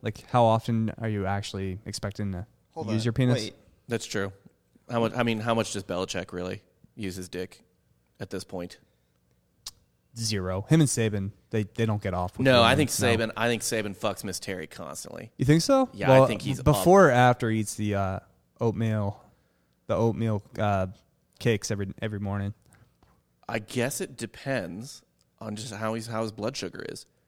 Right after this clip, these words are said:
Speaker 3: You know, sometimes he needs to replenish, but sometimes he needs to fuel up ahead of time.
Speaker 1: But it's not like a joyful fuck.
Speaker 3: No, I think, I think that Nick Saban is a generous lover.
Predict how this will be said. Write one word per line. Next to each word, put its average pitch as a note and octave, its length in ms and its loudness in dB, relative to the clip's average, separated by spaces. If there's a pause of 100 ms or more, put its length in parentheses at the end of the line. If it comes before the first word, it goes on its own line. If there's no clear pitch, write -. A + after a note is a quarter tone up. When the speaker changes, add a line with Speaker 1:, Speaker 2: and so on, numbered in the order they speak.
Speaker 3:
You A2 80 -6
know, G#2+ 100 0
sometimes A#2 320 0
he A#2 60 -2
needs A2+ 180 -2
to G#2 80 -4
replenish, G#2+ 460 -2
but - 100 -14
sometimes G#2 340 -4
he G#2+ 60 -8
needs G#2 200 -8
to G2 60 -12
fuel G#2 300 -4
up G2+ 300 -2
ahead A2+ 160 0
of A2 60 -4
time. - 260 -8 (1900)
Speaker 1:
But C#3 160 4
it's C3+ 120 4
not E3+ 160 6
like C3 160 2
a F#2+ 100 -2
joyful G#2 500 -2
fuck. - 380 -12 (2000)
Speaker 3:
No, E3 240 4
I F3+ 140 2
think, F#3+ 320 -2
I B2 140 4
think D#3 240 -2
that B2 240 2
Nick A2+ 160 2
Saban G#2+ 580 -2
is G2 260 -2
a F2 220 -2
generous G2+ 500 0
lover. D2+ 340 -10